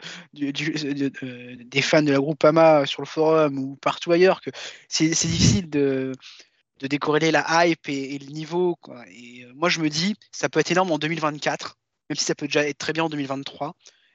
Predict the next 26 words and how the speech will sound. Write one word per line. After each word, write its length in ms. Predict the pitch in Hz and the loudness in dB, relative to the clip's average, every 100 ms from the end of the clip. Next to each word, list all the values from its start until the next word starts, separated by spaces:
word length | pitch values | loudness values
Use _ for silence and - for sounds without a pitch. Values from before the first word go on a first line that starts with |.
| _ | _
Et 360 | 139 127 127 123 | -6 -2 -2 -2
par 120 | 151 | 0
contre, 120 | 185 | 0
ce 40 | 170 | 0
que 60 | |
je 80 | 160 | -4
trouve 140 | 156 165 | -2 0
intéressant, 640 | - 175 170 - 180 202 _ _ _ _ _ _ | 4 4 4 4 2 0 _ _ _ _ _ _
c'est 1040 | - - 143 135 135 135 135 135 135 143 151 | -6 -4 -2 0 0 0 0 -2 -4 -6 -12
de 120 | 135 135 | -12 -10
voir 540 | 139 165 170 170 - - _ _ _ _ _ _ | 2 4 6 4 -2 -16 _ _ _ _ _ _
que 80 | 139 | -20
vraiment, 280 | 127 143 156 | -8 -4 -2
c'est, 220 | - 123 | -2 -4
c'est 140 | - | -4
les 60 | 127 | -2
jeunes 160 | 139 151 | 0 0
à 60 | |
potentiel 640 | - 143 143 - - 185 156 | 0 -4 -2 -2 2 2 2
et 80 | |
qu'en 100 | 131 | -2
fait, 180 | 131 156 | -6 -6
ça 120 | - | -4
remplace 580 | 127 131 - 160 160 - - - _ _ _ _ 127 | -6 -8 0 2 4 2 -2 -18 _ _ _ _ -14
des 80 | |
cadres 420 | - 151 151 147 | 0 6 8 6